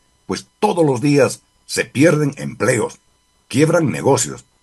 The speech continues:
y la inseguridad aflora con más vehemencia". Todo esto a vista y paciencia de nuestros gobernantes, a quienes parecería que el país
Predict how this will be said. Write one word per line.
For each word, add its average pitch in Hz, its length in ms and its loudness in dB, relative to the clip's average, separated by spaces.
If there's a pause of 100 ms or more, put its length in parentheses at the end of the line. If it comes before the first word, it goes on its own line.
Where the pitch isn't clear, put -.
(120)
y 95 120 -2
la 101 140 0
inseguridad 101 680 0
aflora 107 460 0
con 76 180 -10
más 95 200 -4
vehemencia". 78 760 -6 (920)
Todo 73 300 -4
esto - 380 -6 (400)
a - 120 -14
vista 101 260 -4
y 73 40 -8
paciencia 95 880 -4
de 78 120 -4
nuestros 85 480 -4
gobernantes, 87 880 -2 (420)
a - 120 -12
quienes 101 360 -2 (160)
parecería 113 760 0 (280)
que 92 80 -8
el 87 100 -10
país 98 540 0